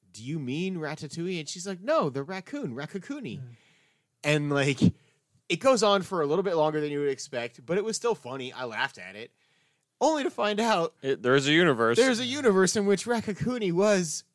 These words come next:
Speaker 1: real and essentially controlling a Benihana chef, a hibachi chef. And it's just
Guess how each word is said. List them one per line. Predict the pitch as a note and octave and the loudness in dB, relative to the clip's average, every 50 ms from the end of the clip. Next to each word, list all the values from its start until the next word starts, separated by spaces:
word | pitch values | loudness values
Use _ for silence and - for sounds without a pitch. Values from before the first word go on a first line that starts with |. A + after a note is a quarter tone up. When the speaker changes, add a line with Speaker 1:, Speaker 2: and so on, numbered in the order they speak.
| _ A#2 A#2 | _ -8 -4
Speaker 1:
real | C#3+ A#3 C#4+ B3+ F#3 D3+ D3 D3 A#2 - - - _ _ _ _ _ _ _ _ _ | -2 0 2 4 4 4 2 0 -2 -4 -10 -10 _ _ _ _ _ _ _ _ _
and | - E3+ E3+ E3 E3 D#3+ C#3+ - _ _ _ _ _ _ _ _ _ _ _ _ | -2 0 0 0 -2 -6 -10 -14 _ _ _ _ _ _ _ _ _ _ _ _
essentially | - C#3+ - - G3 G#3 G3+ - A3+ G#3 G3 | -2 -2 0 0 0 -2 -2 -2 -2 -2 -2
controlling | - G#3 F3 D3+ - - F#3 F#3 F#3 F#3 F#3 F#3 F3+ F3 - | -2 -4 -4 -4 -2 0 0 2 2 0 0 -2 -4 -6 -6
a | D#3+ D3+ D3 C#3+ C#3 C#3 C3 A#2+ - | -4 -2 0 2 2 0 0 -4 -8
Benihana | A#2 A2+ C#3 C#3 D#3 E3 D3+ B2+ - B2 C#3 D3 E3 F#3 G3+ G3 | -10 -6 -6 -4 -4 -4 -6 -8 -8 -6 -6 -4 -2 -2 -2 -4
chef, | - - A3+ G#3+ A#3+ - | -2 -2 -2 -2 0 0
a | G3 D#3 | 0 0
hibachi | C3 D3 B2+ G#2+ B2 - D#3+ - - A#3 A#3 | 0 -2 -2 -2 -2 -2 -2 -4 -6 -10 -8
chef. | - - - B3 B3+ G4 G4 - - - - - - - - - - - _ _ _ _ _ _ - - - - A3 G#3+ G3+ F3 - _ | -6 -4 -2 0 2 2 6 8 8 8 8 8 2 -4 -10 -14 -18 -20 _ _ _ _ _ _ -14 -12 -10 -10 -10 -10 -10 -12 -8 _
And | - G#3 A3 | 0 4 4
it's | A#3 A#3 F#3+ E3+ - - - | 4 2 2 -4 -10 -8 -4
just | - B3+ C4+ - - - - - | 0 2 2 4 2 0 0 -4